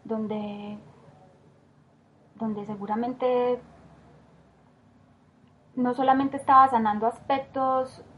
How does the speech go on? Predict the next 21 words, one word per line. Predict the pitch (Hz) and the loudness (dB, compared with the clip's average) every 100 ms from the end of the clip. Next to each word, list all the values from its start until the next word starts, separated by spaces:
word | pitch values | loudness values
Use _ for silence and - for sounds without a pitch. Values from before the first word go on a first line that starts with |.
| - - - 214 | -20 -20 -20 0
del, | 233 226 196 | 2 2 2
de | 214 | -2
las | 202 226 | -2 -2
otras | 233 269 - | -2 -2 -2
personas, | 262 240 247 | -2 -2 -2
sino | 269 226 | -2 -4
que | 240 | -4
yo | 262 | -2
también, | 277 277 285 277 269 | 0 2 2 2 2
a | 262 | 2
través | 233 214 208 | 2 2 0
de | 233 269 269 | 0 2 -2
ellos, | 269 | -4
como | - 220 | -6 -6
espejos, | 202 - 226 214 226 - - - - - - - - 240 | -8 -2 -2 0 -4 -6 -12 -20 -20 -20 -20 -20 -12 -6
eh, | 226 208 208 208 202 196 | -4 -4 -6 -8 -10 0
de | 233 | 2
mi | 240 | 2
ser, | 240 262 262 294 - | 2 2 2 0 -4
estaba | 240 - 226 220 240 | -6 4 8 8 6
también | 277 226 214 | 0 -2 -6